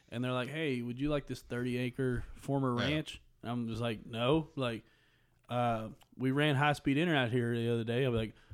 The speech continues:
Speaker 1: "Oh God."
Speaker 2: Well, it's one of those things too, is, like, as much as I'm a extrovert, I guess, I like the simple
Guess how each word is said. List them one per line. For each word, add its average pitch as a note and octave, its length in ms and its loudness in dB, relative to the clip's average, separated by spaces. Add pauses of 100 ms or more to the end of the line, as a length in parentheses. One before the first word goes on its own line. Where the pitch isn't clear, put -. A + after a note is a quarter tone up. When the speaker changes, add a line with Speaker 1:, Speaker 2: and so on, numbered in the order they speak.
(140)
Speaker 1:
"Oh B2+ 220 0
God." A2 500 -2 (720)
Speaker 2:
Well, A#3+ 200 12
it's G#3+ 140 8
one D4 120 4
of C#4+ 60 6
those F#3+ 120 8
things F#3 240 4
too, F#3+ 140 8
is, F3 100 4
like, B2+ 240 6 (800)
as D3+ 140 2
much G3+ 240 6
as C#3 80 2
I'm D3 160 4
a G2 320 2 (1000)
extrovert, D3 520 0
I D3 40 0
guess, D3+ 360 2 (840)
I F3 100 6
like D3 380 4
the G2 80 -6
simple G#2 540 0